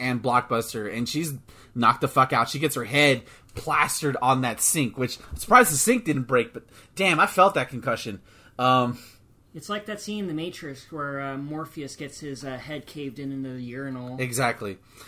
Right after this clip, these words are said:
Speaker 1: So, um, we then, uh, so basically, they kidnap her. Uh, Deadshot tries to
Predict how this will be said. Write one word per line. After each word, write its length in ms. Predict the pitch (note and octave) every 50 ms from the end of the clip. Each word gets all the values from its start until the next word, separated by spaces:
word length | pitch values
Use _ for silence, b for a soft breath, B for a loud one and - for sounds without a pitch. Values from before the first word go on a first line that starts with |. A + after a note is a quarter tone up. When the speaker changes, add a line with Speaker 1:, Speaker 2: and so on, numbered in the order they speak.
| b b b b
Speaker 1:
So, 480 | - - F#3 E3 E3 D#3 D3+ D3 D3+ D#3
um, 460 | D#3 D3+ D3+ D3 C#3+ C#3 C3 A2+ - - _ _ _ _ _ _ _ _ _ _ _ _ _ _ _ _ _ _ _ _ _ _ _ -
we 220 | B2+ C#3+ D3+ D#3+
then, 440 | D3+ C3+ D#3 F#3 F#3 F#3 F#3 F3+ E3+ D3+
uh, 420 | D#3 D3+ D3 C#3+ C3+ C3 B2+ -
so 140 | - - D#3+
basically, 580 | E3 G3 F#3+ F#3 G3 D#3+ E3 D#3+ D3+ C#3 C3 b b b b b b b
they 140 | - D3+ D#3
kidnap 560 | - - F3+ F3+ E3+ D#3 D#3+ D#3+ D#3 - -
her. 400 | E3 D#3+ D3+ D3 D3 C#3+ C3+ - -
Uh, 280 | C3+ C3+ C3 B2+ B2+ B2
Deadshot 480 | B2+ - D#3+ D#3+ D3+ - F3+ D#3 D3
tries 220 | - E3 D3+ C#3+ -
to 20 | -